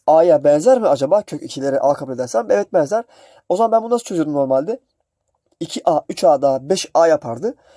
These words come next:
O zaman bunu da şöyle düşünüyorum. Kök ikilere A veya B gibi davranırsam iki kök iki artı üç kök iki, beş kök iki yapar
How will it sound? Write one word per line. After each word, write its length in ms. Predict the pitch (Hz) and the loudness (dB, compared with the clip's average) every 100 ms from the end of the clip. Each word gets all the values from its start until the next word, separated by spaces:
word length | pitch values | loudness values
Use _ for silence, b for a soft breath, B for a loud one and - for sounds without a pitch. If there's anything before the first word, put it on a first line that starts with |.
| b b - | b b -2
O 80 | |
zaman 280 | 247 170 185 - - | 0 2 0 -2 -10
bunu 140 | 233 | -4
da 60 | 220 | -4
şöyle 220 | - 180 | 0 -2
düşünüyorum. 420 | 131 - 123 113 _ _ b b b b _ _ - | -2 -8 -10 -12 _ _ b b b b _ _ -4
Kök 220 | 269 262 | -4 -2
ikilere 400 | 247 190 196 - _ - | -2 0 0 -2 _ 0
A 220 | 202 214 | 2 4
veya 180 | 208 208 | 2 2
B 60 | |
gibi 140 | 208 170 | 0 2
davranırsam 440 | 180 175 - 220 - _ _ | 2 2 -4 -6 -8 _ _
iki 400 | 202 - 226 - | -14 -6 -6 -6
kök 220 | _ 151 | _ -12
iki 180 | - - - | -10 -6 0
artı 240 | 185 - | 0 0
üç 80 | - | -12
kök 140 | - | -14
iki, 240 | - 240 - _ _ _ _ _ | -10 -12 -12 _ _ _ _ _
beş 480 | 131 185 277 - - _ _ _ | -4 0 0 -2 -10 _ _ _
kök 300 | - 165 - - - | -2 -2 -2 -16 -14
iki 380 | 185 - 226 269 _ - | -12 -8 -8 -8 _ -2
yapar 360 | 208 214 220 | 0 2 0